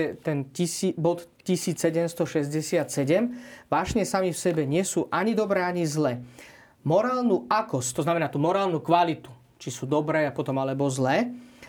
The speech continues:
nadobúdajú iba v takej miere, v akej skutočne závisia od rozumu a vôle. Preto ich teda hodnotíme na tie predchádzajúce, sprevádzajúce, alebo tie, ktoré teda následujú potom tomu skutku. Vášne sa volajú dobrovoľné,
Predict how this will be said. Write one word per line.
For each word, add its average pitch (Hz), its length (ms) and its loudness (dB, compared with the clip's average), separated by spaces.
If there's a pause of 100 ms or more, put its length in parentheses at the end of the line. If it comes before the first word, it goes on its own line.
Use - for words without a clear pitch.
(120)
nadobúdajú 196 640 2
iba 165 160 4
v - 160 -8
takej 240 400 2
miere, 156 400 2
v - 80 -8
akej 175 320 0
skutočne 220 480 -2
závisia 165 560 0
od 151 160 0
rozumu 170 480 2
a 147 80 2
vôle. 143 400 2
Preto 196 320 2
ich 175 80 0
teda 170 160 2
hodnotíme 147 400 -2
na 135 80 -2
tie 131 160 -8
predchádzajúce, 160 880 -2
sprevádzajúce, 143 560 0
alebo 190 320 0
tie, 185 160 2
ktoré 156 240 -2
teda 151 160 0
následujú 160 480 0
potom 151 240 -2
tomu 165 240 -2
skutku. 196 400 -2 (480)
Vášne 190 320 2
sa 240 160 2
volajú 202 320 4
dobrovoľné, 190 800 2